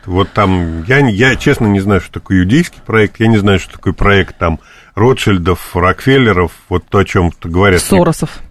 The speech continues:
Speaker 1: Соросов, да, вот это мне непонятно. А, то есть проект — это модель повышения качества жизни с теми ресурсами, которые у нас есть, ну и при социальные инструменты. И это можно продать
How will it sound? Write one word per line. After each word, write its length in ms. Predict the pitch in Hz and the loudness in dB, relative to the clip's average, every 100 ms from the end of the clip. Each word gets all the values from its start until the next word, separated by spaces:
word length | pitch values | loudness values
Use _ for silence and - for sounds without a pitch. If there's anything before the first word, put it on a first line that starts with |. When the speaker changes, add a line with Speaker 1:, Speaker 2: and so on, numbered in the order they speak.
| - | -2
Speaker 1:
Соросов, 480 | 131 127 107 101 82 | 2 2 2 -2 -2
да, 140 | 92 | 0
вот 180 | 95 - | 0 0
это 140 | 208 - | -2 0
мне 160 | 135 | 0
непонятно. 640 | 127 - 107 95 73 - - - - - - - | 0 0 0 0 -2 -10 -20 -20 -20 -20 -20 -4
А, 920 | 101 107 104 104 101 101 101 95 92 | 0 2 4 4 4 4 4 2 -2
то 80 | - | 0
есть 100 | 120 | 0
проект — 460 | - 147 247 269 - | 2 0 2 0 -2
это 200 | 196 175 | 0 2
модель 580 | 139 135 156 185 175 143 | 2 2 2 2 4 2
повышения 500 | - 110 - 147 127 | 2 0 2 0 2
качества 400 | 123 117 - 113 | 0 -2 -2 0
жизни 320 | 139 196 160 | 2 2 0
с 60 | - | 0
теми 240 | 127 110 | 2 2
ресурсами, 520 | 101 - 196 - 123 | 2 2 -2 0 -2
которые 460 | 101 101 - 151 120 | -2 -2 0 2 2
у 20 | |
нас 220 | 104 110 - | 2 -2 -2
есть, 280 | 90 73 - | -2 -4 -2
ну 80 | 147 | -2
и 40 | |
при 200 | 196 143 | 0 0
социальные 520 | 131 117 - 113 95 | -2 -4 -2 0 0
инструменты. 580 | 87 - 90 85 80 - | -2 -4 -4 -4 -4 -2
И 40 | 139 | -2
это 160 | 175 | 2
можно 260 | 131 120 107 | 2 2 0
продать 380 | - 107 160 | -2 0 0